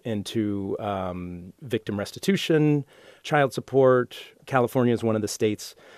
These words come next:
where if you have a job, you have to pay for your room and board. So twenty percent of that wage goes to paying <laughs> for the privilege of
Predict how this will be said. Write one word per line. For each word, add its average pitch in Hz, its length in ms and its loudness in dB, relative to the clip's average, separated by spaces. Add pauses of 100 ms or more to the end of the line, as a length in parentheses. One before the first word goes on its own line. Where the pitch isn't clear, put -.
(120)
where 113 380 4
if 127 200 -2
you 113 320 -2
have 110 180 -4
a 101 40 -6
job, 135 480 4 (100)
you 123 200 -2
have 113 240 -4
to - 60 -8
pay 104 420 -2
for 107 260 -2
your 95 100 -6
room 101 180 -4
and 90 120 -8
board. 107 320 0 (500)
So 107 540 0
twenty 127 220 0
percent 117 520 -4
of 107 160 -6
that 98 240 -4
wage 104 380 -2
goes 101 260 -4
to - 100 -14
paying 104 560 -8 (340)
<laughs> - 140 -20
for - 160 -2
the - 80 -2
privilege 127 480 4
of 113 240 0